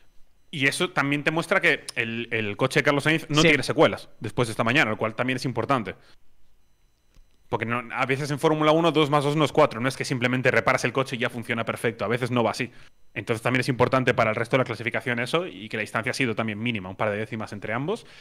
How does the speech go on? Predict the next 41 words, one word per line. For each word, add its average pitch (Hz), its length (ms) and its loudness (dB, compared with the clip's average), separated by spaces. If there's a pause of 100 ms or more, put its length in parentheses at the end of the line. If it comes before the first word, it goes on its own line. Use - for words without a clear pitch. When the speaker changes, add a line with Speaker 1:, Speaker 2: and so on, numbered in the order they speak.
(580)
Speaker 1:
Pero 147 180 6
bueno, 196 220 6
para 147 180 4
Ferrari 160 300 6
es 175 100 -2
una 202 100 4
buena 190 200 6
noticia 160 360 4
que 127 60 -2
un 131 60 2
Red 139 140 2
Bull 151 140 2
se 156 120 0
quede 131 160 0
fuera. 156 280 2 (680)
Sin 117 220 -6
duda, 123 320 2
hay 117 160 4
un 127 120 0
hueco 139 200 4
ahora 143 140 6
en 131 60 0
segunda 131 380 4
fila 127 220 0
de 117 100 4
parrilla. 113 500 0
Y 180 140 2
los 135 160 2
McLaren 143 420 4
parece 160 280 2
que 185 80 2
no 139 60 0
están, 156 260 -2
porque 104 240 0
Norris 123 440 -2
se - 120 -2
ha 120 40 4
metido 123 320 2
de 226 100 2
milagro, 107 460 0
¿eh? - 40 -14